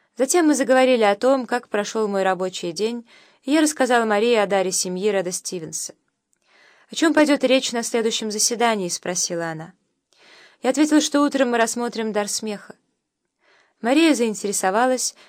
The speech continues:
видеопосланиями Реда Стивенса Джейсону. Я подумал, достал диск с надписью "Дар смеха" и сказал: "Что ж, сейчас ты увидишь сама, точнее, сама услышишь".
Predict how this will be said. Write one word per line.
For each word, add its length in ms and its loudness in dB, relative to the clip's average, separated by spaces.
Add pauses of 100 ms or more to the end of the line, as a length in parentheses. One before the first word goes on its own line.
(120)
видеопосланиями 960 0
Реда 260 -2
Стивенса 520 -6
Джейсону. 580 -6 (1080)
Я 60 -10
подумал, 520 2
достал 400 -2
диск 280 -6
с 80 -10
надписью 460 -4
"Дар 180 -4
смеха" 360 -8
и 40 -6
сказал: 500 -8 (800)
"Что 240 2
ж, 60 -4
сейчас 420 0
ты 160 0
увидишь 280 -2
сама, 400 -4 (360)
точнее, 440 0
сама 360 0
услышишь". 680 -10